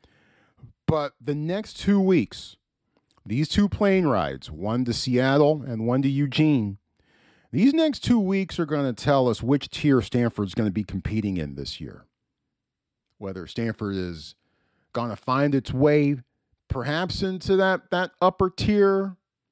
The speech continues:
maybe the second tier, or maybe be aiming for a more middle tier, or whether it's gonna end up towards the bottom. Who knows? I, I think the next two weeks,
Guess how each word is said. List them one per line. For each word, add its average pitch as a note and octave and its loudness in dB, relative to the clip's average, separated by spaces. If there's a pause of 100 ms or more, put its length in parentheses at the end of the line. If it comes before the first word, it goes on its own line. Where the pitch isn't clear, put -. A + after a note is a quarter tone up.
(100)
maybe C#3+ -4
the B2 -4
second F#3+ -2
tier, F#3+ -2 (140)
or D3+ -8
maybe E3+ -2
be D#3+ 2
aiming E3 2
for D#3+ 2
a D3 4
more D3 6
middle C#3 4
tier, C3 0 (560)
or A#2 -2
whether A#2+ 4
it's C3 2
gonna C3+ 2
end C#3 2
up C#3+ 4 (420)
towards C3 -2
the D3 -6
bottom. D#3+ 2
Who B2+ 2
knows? C#3+ 2
I, A2 4
I C#3 4
think E3+ -2
the D3 -2
next D3 2
two D#3+ 2
weeks, C3+ 0